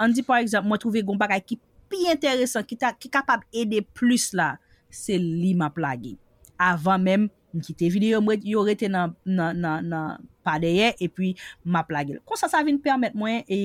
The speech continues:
Genyen plis kontni, e youn nan bagay tou ke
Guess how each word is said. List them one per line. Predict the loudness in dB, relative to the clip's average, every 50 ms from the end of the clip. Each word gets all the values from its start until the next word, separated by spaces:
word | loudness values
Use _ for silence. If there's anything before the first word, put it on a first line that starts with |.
| -2 -2 0 0 0 2 2 0 0 0 -2 -4 -8 _ _ _ _ -2
Genyen | 0 2 2 2 2 2 0 -2 -4
plis | -4 -4 -2 0 0 0 0 -4 -6 -8 -12 -18 -20 -20 -20 _ _ 0 0 0 0 -2 -2
kontni, | -4 -4 -4 -4 -6 -6 -6 -6 -10 -14 -20 -20 -12 _ 0
e | 2 2
youn | 4 4 4 4
nan | 4 2
bagay | 2 2 2 0
tou | 0 -2 -6 -6 _
ke | -2 0 0 0